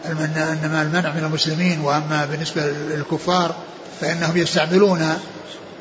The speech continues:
يعني يستعملون، يستعملون الخمر ويستعملون يعني هذه الأشياء، الأمور المحرمة. فقال: "قاتل الله سمرة، أما علم أن، أن الله"، أما علم،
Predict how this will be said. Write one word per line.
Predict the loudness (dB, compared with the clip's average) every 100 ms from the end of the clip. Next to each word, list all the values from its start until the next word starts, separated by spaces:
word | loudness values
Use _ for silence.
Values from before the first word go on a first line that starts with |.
| -8
يعني | -2 0 2
يستعملون، | 0 2 0 4 4 4 2 0 -2 -2 -4 -4 -4 -6 -8 -10 -16 -18 -10 -6
يستعملون | -2 0 0 0
الخمر | -2 0 0 2
ويستعملون | 2 0 0 -2 2 4 4 2 0
يعني | 0 0 0
هذه | 0 0
الأشياء، | 2 0 2 0 0 -8 -14 -14 -8
الأمور | -4 0 0
المحرمة. | 0 0 0 2 2 -2 -4 -12 -16 -16 -16 -14 -6
فقال: | -2 2 4
"قاتل | 2 2 2 2
الله | 0 2 2
سمرة، | 2 2 4 2 2 0
أما | 2
علم | 4 4 4 2 -2 -4 -14 -16 -16 -16 -14 -6
أن، | -2 0 0 -2 -8 -16 -16 -10
أن | -4 0
الله"، | 2 2 2 -2 -6 -16 -16 -14 -4
أما | 0
علم، | 0 0 0